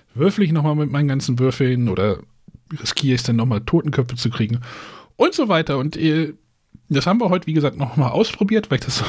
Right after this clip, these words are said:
<laughs> unbedingt zur Vorbereitung für die Sendung, ne, spielen wollte und, ähm,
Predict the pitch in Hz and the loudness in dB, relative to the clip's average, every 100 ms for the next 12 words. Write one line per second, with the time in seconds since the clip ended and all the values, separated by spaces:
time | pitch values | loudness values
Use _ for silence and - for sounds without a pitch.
0 | - - 107 123 185 - - 82 92 113 | -4 -4 0 2 0 -2 -2 0 2 2
1 | 156 - 87 - 117 220 147 208 - - | 2 0 -4 -2 0 0 0 -4 -8 -16
2 | - - - _ - - 226 277 202 196 | -16 -18 -20 _ -10 -2 0 2 2 2
3 | - 170 143 151 147 - 127 127 135 | 2 -2 2 0 0 0 2 2 0